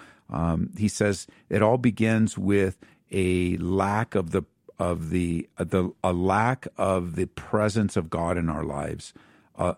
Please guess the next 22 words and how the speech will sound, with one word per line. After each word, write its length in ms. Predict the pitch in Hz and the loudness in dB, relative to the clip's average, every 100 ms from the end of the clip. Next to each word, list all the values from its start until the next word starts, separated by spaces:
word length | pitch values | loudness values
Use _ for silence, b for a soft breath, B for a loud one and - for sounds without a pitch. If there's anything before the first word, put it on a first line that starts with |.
| - _ - | -8 _ -2
we 120 | 101 | 0
begin 380 | 107 95 113 110 | 0 2 0 0
to 120 | 107 | -2
forget 720 | - 95 80 110 113 113 113 - | -2 -4 0 2 4 2 -2 -4
or 120 | 90 | 0
neglect 920 | 87 87 - 90 101 101 104 - - b b b _ | 0 -2 -6 -4 0 2 0 -4 -20 b b b _
the 100 | 92 | -2
reality 640 | 90 92 90 98 104 95 92 | 0 0 2 4 2 2 0
that 140 | 85 | -2
God 220 | 87 85 | -2 0
is 140 | 82 87 | -2 0
with 280 | 95 107 | 2 2
us, 360 | 117 98 - - - | 2 0 -4 -10 -10
that 120 | 82 | -8
He's 180 | 78 - | -8 -12
faithful, 760 | - 104 107 - 101 98 98 b b b b - | -2 2 2 2 0 0 -2 b b b b -6
that 340 | 95 82 82 - | -2 0 -2 -2
we, 160 | 90 - | -2 0
we've 260 | 101 95 | 0 0
lost 500 | 87 101 101 101 - | 0 2 2 0 -2
the, 260 | 104 98 90 b b b | 0 0 -2 b b b
we've, 240 | - 95 | -2 -2